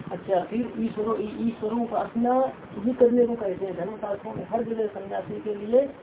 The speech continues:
मतलब राज आज्ञा की तरह, राजदंड के भय से जैसे लोग कार्य करते हैं, वैसे सन्यासी को चाहिए ईश्वर की उपासना करता है,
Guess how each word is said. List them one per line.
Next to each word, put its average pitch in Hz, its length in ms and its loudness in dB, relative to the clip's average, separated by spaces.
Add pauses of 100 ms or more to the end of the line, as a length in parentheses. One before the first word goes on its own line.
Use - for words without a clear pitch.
(400)
मतलब 202 340 -2
राज 208 520 4
आज्ञा 233 480 4
की - 280 -4
तरह, 202 320 -2
राजदंड 208 680 2
के 220 120 0
भय 190 340 -4
से 185 140 -4
जैसे 180 260 -6
लोग 190 260 -4
कार्य 202 240 -2
करते 180 300 -2
हैं, 196 260 -4
वैसे 190 220 -4
सन्यासी 175 500 -6
को 170 100 -6
चाहिए 180 360 -8
ईश्वर 175 280 -8
की 175 80 -6
उपासना 151 360 -6
करता - 280 -10
है, - 160 -10